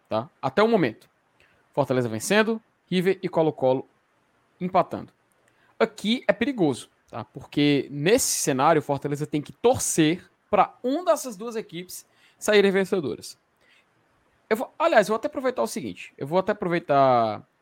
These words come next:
é, que o Saulo entrou, vou logo dar duas-vindas a ele, depois a gente comenta, porque eu quero que ele comente sobre isso aqui. Mas primeiro eu quero saber dele como foi a experiência de ter ido pro estádio, cara. Tá? Então, se vocês me permitem, eu vou aqui rapidinho tirar aqui da tela e pedir pro Saulo, por favor, pra gente.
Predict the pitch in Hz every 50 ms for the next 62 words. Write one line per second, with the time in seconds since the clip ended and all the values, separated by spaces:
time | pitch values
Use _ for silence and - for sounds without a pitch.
0 | _ _ _ _ _ - 110 117 113 113 - - 120 - - 139 131 123 110 110
1 | - 180 190 156 139 127 117 - 123 123 123 123 120 123 120 123 123 117 120 120
2 | 117 117 110 113 135 185 185 175 156 151 - 160 151 170 170 170 175 165 - -
3 | - 143 127 135 165 185 - - - 185 170 185 180 196 208 196 196 - 233 254
4 | 240 - - 247 240 233 226 - - 220 220 226 208 - 240 - - 147 127 -
5 | _ _ _ _ _ - 165 170 233 226 247 247 240 - 240 226 - 226 214 220
6 | 185 190 196 196 - 220 226 214 - - 208 214 208 - 226 220 208 175 180 196
7 | - 202 180 - 214 208 214 - 330 - - 156 170 190 170 - - - _ _
8 | _ _ _ _ _ _ _ - 110 120 123 131 127 120 123 - - 151 151 160
9 | 165 156 - 175 180 175 190 170 190 190 185 196 156 135 147 190 233 - - 117
10 | - _ _ _ _ _ _ _ - 120 139 147 139 - 147 151 147 - - 156
11 | 139 160 - - - 139 131 127 - - 147 156 139 117 107 202 220 180 113 -
12 | _ _ _ _ _ _ _ - - 117 - - 151 - 202 175 226 226 - 240
13 | - - 208 196 208 233 - - 277 220 190 214 208 - 220 175 147 143 175 202
14 | - - -